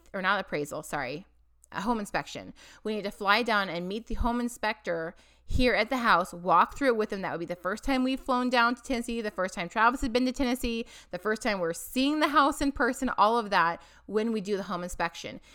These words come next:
And so we scheduled the home, the home inspection had to be done, I think, within two weeks of, uh, the signed contract and everything. So we scheduled that out, and we decided to fly across the country to look at our house that we had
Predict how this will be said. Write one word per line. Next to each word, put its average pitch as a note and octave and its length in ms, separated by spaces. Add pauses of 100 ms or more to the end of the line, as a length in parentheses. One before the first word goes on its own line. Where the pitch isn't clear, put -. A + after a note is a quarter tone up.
(180)
And G#3 200
so G3+ 220
we G3+ 380
scheduled A3+ 340
the A3+ 60
home, A3 240
the G#3+ 80
home B3+ 120
inspection C4+ 360
had A#3 180
to A3 80
be G#3+ 100
done, F#3 300
I E3 80
think, A3 240
within F#3 280
two D#4+ 280
weeks A3+ 480
of, E3+ 500 (560)
uh, C#3+ 380 (260)
the F#3+ 160
signed F3+ 340
contract E3 840 (540)
and F3 120
everything. D3 460
So F3+ 340
we G3+ 220
scheduled A#3 440
that A#3+ 140
out, G3 460
and E3+ 540 (480)
we G3 120
decided G3+ 520
to G#3 100
fly E3+ 220
across G3+ 300
the A#3 80
country G3 460
to - 220
look F3 200
at G#3 60
our G#3+ 100
house F#3+ 360
that E3 120
we F3 120
had E3+ 100